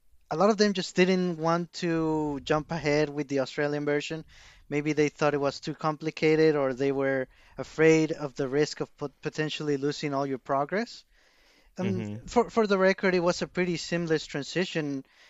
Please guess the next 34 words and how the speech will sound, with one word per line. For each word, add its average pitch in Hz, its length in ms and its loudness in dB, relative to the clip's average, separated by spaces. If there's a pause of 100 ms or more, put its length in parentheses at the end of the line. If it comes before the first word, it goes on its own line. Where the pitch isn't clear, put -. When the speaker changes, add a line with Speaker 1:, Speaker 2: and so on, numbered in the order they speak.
(140)
Speaker 1:
It 151 440 2 (360)
just - 280 -2
updated, 170 680 2
uh, 156 240 0
the 147 160 -4
version 147 480 -2
of 147 80 -4
the 147 100 -2
game, 190 400 0
and 151 260 -6
then 143 180 -2
it 139 120 -2
allowed 139 340 0
me 147 100 -8
to - 120 -14
connect 139 360 -6
my 143 160 -2
Nintendo 143 420 -6
account, 185 380 -8
and 147 120 -6
everything 147 460 -8
was 143 380 -6 (440)
as 139 160 -6
good 151 220 0
as 156 180 -2
it 143 80 -6
was 147 160 -2
before. 196 360 -8
No, 151 220 -6
no 143 120 -6
issues 156 380 -8
at 127 80 -4
all. 127 200 -6 (600)
Speaker 2:
Yeah, 101 420 -4